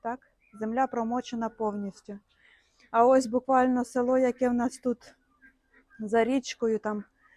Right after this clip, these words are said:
десять-п'ятнадцять кілометрів, пройшов отакий величезний град, повибивав все людям на городі, тобто зараз в них вже городини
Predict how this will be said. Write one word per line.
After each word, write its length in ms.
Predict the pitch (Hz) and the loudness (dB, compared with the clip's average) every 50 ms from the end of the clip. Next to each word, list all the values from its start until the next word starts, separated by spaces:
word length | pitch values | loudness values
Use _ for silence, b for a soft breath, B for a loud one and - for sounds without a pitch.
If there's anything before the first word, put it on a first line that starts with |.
| b b b - | b b b 0
десять-п'ятнадцять 880 | 202 233 247 - 262 233 - - 240 - 240 240 240 - 247 233 240 | 2 2 4 4 2 0 0 -2 -2 0 0 0 0 0 -2 -4 -4
кілометрів, 680 | _ - 247 247 294 320 370 381 339 - - 226 226 214 - | _ -4 2 4 4 4 4 2 -2 -4 -2 -4 -6 -6 -4
пройшов 380 | - 247 247 - - 277 254 233 | -4 -4 -4 -2 -2 -4 -2 -2
отакий 400 | 233 - 247 233 _ - 254 226 | -4 -6 -6 -10 _ -6 -6 -6
величезний 720 | 214 233 226 226 - - - 226 220 208 220 220 220 202 | -4 -4 -4 -4 -6 -6 -6 -6 -6 -6 -6 -8 -8 -6
град, 320 | 208 254 269 302 359 359 - - - b b b b b b b b b b b b b | -4 -2 0 0 0 -2 -6 -12 -16 b b b b b b b b b b b b b
повибивав 580 | - 240 233 240 262 220 262 262 240 269 247 226 | 2 4 6 6 6 6 6 6 8 8 6 6
все 260 | 220 - - 262 247 | 4 0 -2 0 0
людям 380 | 226 240 233 196 226 220 220 226 | 0 0 -2 -2 -4 -4 -4 -4
на 120 | 226 226 | -4 -4
городі, 520 | 226 233 233 240 247 285 311 349 359 285 247 | -4 -2 -2 -2 0 2 0 0 0 -4 -4
тобто 260 | - 233 - - 226 202 | -4 -6 -8 -6 -6 -2
зараз 360 | 226 262 294 285 269 - - | 0 2 2 2 0 0 -2
в 20 | |
них 160 | 247 254 240 | -2 -2 -2
вже 220 | 240 220 208 240 226 | -4 -4 -2 -2 -2
городини 600 | 220 220 226 240 262 247 254 247 233 233 233 | -2 -2 -4 -4 -4 -4 -4 -4 -4 -4 -6